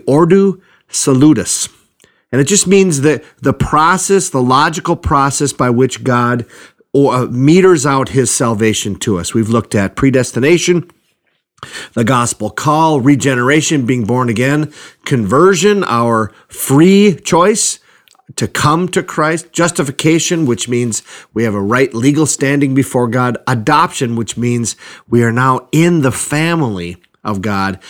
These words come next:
and then sanctification, which is the process by which God continues to work in our lives throughout the rest of our lives to make us more and more like him. This week, we're gonna talk about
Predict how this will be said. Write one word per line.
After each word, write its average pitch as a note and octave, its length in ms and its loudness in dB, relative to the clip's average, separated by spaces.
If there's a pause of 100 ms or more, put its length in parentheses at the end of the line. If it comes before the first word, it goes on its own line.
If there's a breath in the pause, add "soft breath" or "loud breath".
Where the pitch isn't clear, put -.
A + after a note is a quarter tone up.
(140 loud breath)
and C#3 160 0
then D#3+ 120 2
sanctification, B2 880 -2
which G2 180 -4
is G#2+ 80 -4
the A#2 80 -2
process C#3+ 540 -2
by A#2+ 160 -2
which A#2 240 -2
God C#3 360 0
continues E3+ 580 -2
to D3 100 -4
work C#3 200 0
in C3+ 80 -4
our A#2 140 -2
lives G2+ 360 -4 (280 loud breath)
throughout D3 380 2
the A#2+ 80 -4
rest E3 340 0
of B2 80 -2
our G#2 160 -2
lives G2 380 -6 (260 soft breath)
to C#3+ 100 0
make C#3 220 0
us B2 140 -2
more B2 300 0
and A2+ 100 -2
more G#2 200 -2
like F#2+ 320 -6
him. F#2 160 -6 (280 loud breath)
This G#3+ 400 2
week, C#3 300 2
we're C#3 120 2
gonna C3+ 160 0
talk B2+ 340 -2
about A2+ 460 -2